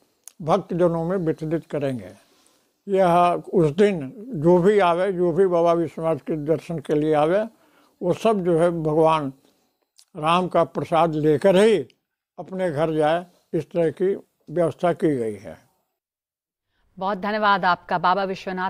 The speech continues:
Speaker 2: की नगरी भी राममय हो गई है, आप बता रहे हैं प्रोफेसर नागेंद्र पांडे। धन्यवाद हमारे साथ जुड़ने के लिए। और आइए एक बार फिर से आपको ले चलते हैं अयोध्या, जहां हनुमान, अ,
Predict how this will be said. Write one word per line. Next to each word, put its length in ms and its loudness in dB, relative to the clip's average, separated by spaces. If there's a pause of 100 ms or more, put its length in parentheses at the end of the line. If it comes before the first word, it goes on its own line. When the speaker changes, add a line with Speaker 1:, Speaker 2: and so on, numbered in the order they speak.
(120)
Speaker 2:
की 80 -6
नगरी 300 -6
भी 140 -4
राममय 520 -6
हो 160 -8
गई 200 -8
है, 140 -12
आप 120 -6
बता 260 -8
रहे 100 -10
हैं 100 -12
प्रोफेसर 300 -12
नागेंद्र 460 -4
पांडे। 340 2 (300)
धन्यवाद 340 6
हमारे 260 4
साथ 240 2 (280)
जुड़ने 320 0
के 120 -12
लिए। 220 -8 (840)
और 80 2
आइए 200 4
एक 80 -4
बार 100 0
फिर 160 -6
से 120 -4
आपको 180 -2
ले 100 2
चलते 280 -6
हैं 120 -6
अयोध्या, 580 -2
जहां 220 -4
हनुमान, 460 -4
अ, 80 -12